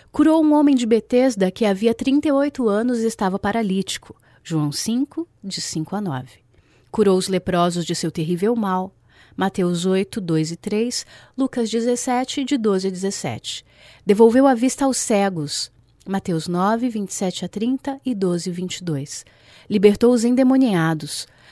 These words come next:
Mateus oito, dezesseis e vinte e oito a trinta e dois. Toda enfermidade se retirava diante da ordem do médico divino.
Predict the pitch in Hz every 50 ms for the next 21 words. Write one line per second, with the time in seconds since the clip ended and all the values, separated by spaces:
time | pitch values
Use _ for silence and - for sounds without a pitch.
0 | - - - 170 170 - 180 160 156 156 160 165 160 - 170 165 - - 185 185
1 | - - 202 196 196 214 226 - - - _ _ - 214 202 180 190 180 175 -
2 | - 196 190 208 - 220 208 - 190 190 185 190 185 165 147 139 131 127 123 -
3 | - - _ _ _ _ - _ _ _ - - - - - - 320 330 330 269
4 | 285 285 - 285 262 254 233 208 185 196 196 208 220 220 220 185 180 - - 208
5 | 202 208 208 - - 196 196 196 208 202 202 190 175 185 185 180 202 190 - 208
6 | 208 196 185 190 202 233 214 226 226 208 214 185 180 170 170 165 - - 202 170
7 | 185 180 170 165 156 147 135 131 127 147